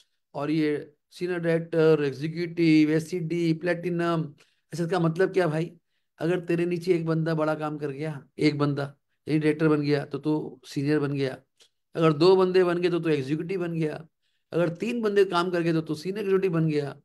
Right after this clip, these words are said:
और चार ही बंदे काम कर गए, तो तू प्लेटिनम बन गया। खत्म। चार बंदों को लाना है, उनको काम कराना है, टीम में मिलके काम करना है। अगर तू गलती से छह ले आया, तो भाई तू बन जाएगा डायमंड, यानी कि रियल का डायमंड। और यहाँ पे जिंदगी बहुत हसीन हो जाती है।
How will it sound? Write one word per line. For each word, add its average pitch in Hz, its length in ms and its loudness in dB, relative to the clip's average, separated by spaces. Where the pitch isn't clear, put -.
और 139 80 -6
चार 190 400 4
ही 262 80 0
बंदे 208 280 2
काम 165 320 0
कर 147 60 -2
गए, 160 120 -2
तो 196 80 -8
तू 254 140 -12
प्लेटिनम 151 460 0
बन 101 200 -12
गया। 98 200 -12
खत्म। 110 460 -8
चार 196 240 4
बंदों 123 260 0
को 156 120 -2
लाना 196 300 0
है, 104 240 -8
उनको 165 280 2
काम 170 240 -2
कराना 233 360 0
है, - 120 -10
टीम 165 300 0
में 170 80 0
मिलके 269 280 -6
काम 240 260 0
करना 147 240 -2
है। 120 240 -12
अगर 185 240 4
तू 226 120 0
गलती 185 280 6
से 240 100 0
छह 226 280 6
ले 220 100 8
आया, 151 380 4
तो 143 80 -4
भाई 127 220 -2
तू 185 160 0
बन 156 180 2
जाएगा 165 280 0
डायमंड, 156 500 -2
यानी 156 240 0
कि 175 200 -4
रियल 147 240 0
का 151 100 -6
डायमंड। 110 400 -10
और 127 60 -6
यहाँ 170 220 4
पे 202 140 6
जिंदगी 160 320 4
बहुत 143 200 0
हसीन 135 260 -2
हो 135 100 -4
जाती 131 360 -2
है। 190 180 4